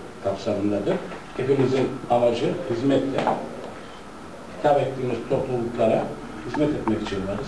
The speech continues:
Siz minibüsçüler ve onların ailelerine, e, hitap ediyorsanız biz de tüm Türkiye'deki vatandaşlarımıza, e,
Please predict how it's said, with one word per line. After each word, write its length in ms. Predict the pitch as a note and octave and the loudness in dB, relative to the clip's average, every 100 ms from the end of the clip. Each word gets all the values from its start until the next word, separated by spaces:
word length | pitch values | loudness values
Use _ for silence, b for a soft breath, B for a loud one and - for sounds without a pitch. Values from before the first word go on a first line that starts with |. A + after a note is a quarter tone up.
| - | -4
Siz 220 | C#3+ C3 - - - - - - - | 0 0 -2 -8 -8 -8 -6 -6 0
minibüsçüler 640 | C3 C3+ - - A2+ A2+ A2+ - - - - - - - - - - - - - A2 | 4 4 2 0 4 4 4 -2 -8 -10 -10 -10 -12 -12 -8 -10 -10 -16 -14 -6 4
ve 180 | B2+ A#2 - - - - C3 | 4 4 -2 -10 -12 -2 2
onların 280 | B2+ B2 B2+ | 6 6 8
ailelerine, 800 | B2 A#2+ A#2 A#2 G#2+ G#2 A#2 - - - - A2+ | 6 6 6 6 6 6 4 4 -2 -6 -2 2
e, 240 | A2+ A2 G#2 | 4 4 4
hitap 220 | A2+ G#2+ | 4 4
ediyorsanız 500 | A#2+ D3+ G2+ - - - | 2 2 2 -2 -6 -8
biz 160 | C3 A#2+ | -6 0
de 140 | C3+ - - - - - | 0 0 -6 -12 -14 -2
tüm 220 | D3+ C#3 | 2 4
Türkiye'deki 680 | C3+ A#2+ C3+ A#2 A#2 A2+ B2+ - - A2+ | 2 0 2 4 4 2 0 -2 -2 -2
vatandaşlarımıza, 920 | A2+ A#2+ A#2 - B2 A2+ A2+ A2+ B2 - - | 0 0 0 -2 -2 0 0 2 2 2 0
e, 320 | A2 A2 G#2+ | 4 4 4